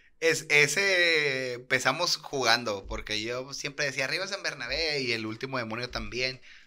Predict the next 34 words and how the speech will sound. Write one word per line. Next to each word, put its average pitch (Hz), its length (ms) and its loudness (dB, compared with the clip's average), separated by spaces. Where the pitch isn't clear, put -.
hasta 139 240 -6
que 160 60 -16
una 170 160 -8
vez 190 180 2
no 196 220 0
sé 190 180 0
qué 196 420 -2
pasó, 180 560 4
y, 120 480 -10
y 135 120 -2
le 131 80 6
dije, 127 180 4
"Pues 131 160 -2
vamos 185 220 -6
a - 20 -6
unirnos, 196 440 -8
güey, 196 120 -8
vamos 190 120 -10
a 196 40 -12
hacernos 190 240 -12
parejas". 175 420 -4
O - 140 -20
sí, 214 360 0
y 143 80 -6
él 123 140 -2
también, 127 480 -2
porque 123 260 -4
yo 113 100 -4
en 117 60 -4
ese 123 140 -10
tiempo 127 260 -12
estaba 120 320 -4
en 117 100 -12
multimedios, 107 840 -10